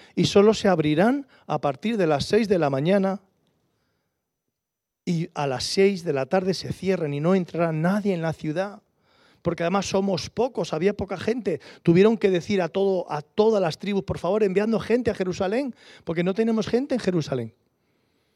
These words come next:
Y, y, y estamos al albur de los enemigos, porque pueden entrar y conquistar, y nosotros con las puertas abiertas todo el día. Venga, día y noche, puertas abiertas".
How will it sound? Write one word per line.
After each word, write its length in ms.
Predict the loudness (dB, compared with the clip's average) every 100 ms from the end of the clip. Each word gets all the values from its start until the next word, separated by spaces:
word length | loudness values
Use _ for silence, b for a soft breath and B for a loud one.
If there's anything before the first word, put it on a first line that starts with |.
| _ _ _ -4
Y, 100 | -4
y, 260 | -2 -6 -4
y 160 | -2
estamos 500 | 0 2 2 2 -2 _ _ -20 -10
al 180 | 0 4
albur 400 | 6 8 8 6
de 200 | 2 2
los 180 | 2 2
enemigos, 640 | 2 4 4 2 0 -2
porque 320 | -4 -2 -2
pueden 320 | 2 2 4
entrar 320 | 0 2 0
y 60 | 2
conquistar, 680 | 0 0 -6 -6 0 2 2
y 80 |
nosotros 460 | -2 0 0 4 2 B B
con 120 | 4
las 120 | 6
puertas 320 | 6 6 4
abiertas 400 | 0 -4 -2 -2
todo 120 | 2 2
el 120 | 4
día. 340 | 2 2 0 B B B
Venga, 440 | 2 4 2 2 -2 _
día 240 | 2 4 4
y 60 |
noche, 340 | 2 2 2 4
puertas 400 | 4 4 0 0
abiertas". 720 | 0 0 -2 -6 -8 -8